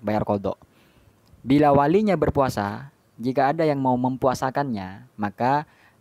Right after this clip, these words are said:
puasa dan bayar satu mud karena hukuman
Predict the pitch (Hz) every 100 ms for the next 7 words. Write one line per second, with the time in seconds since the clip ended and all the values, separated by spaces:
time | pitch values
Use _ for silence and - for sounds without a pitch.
0 | _ 110 104 101 120 143 156 - 110 127
1 | 151 156 - 110 107 123 135 120 135 135
2 | 143 - - - - - - - - -
3 | - 107 104 127 127 123 113 113 139 151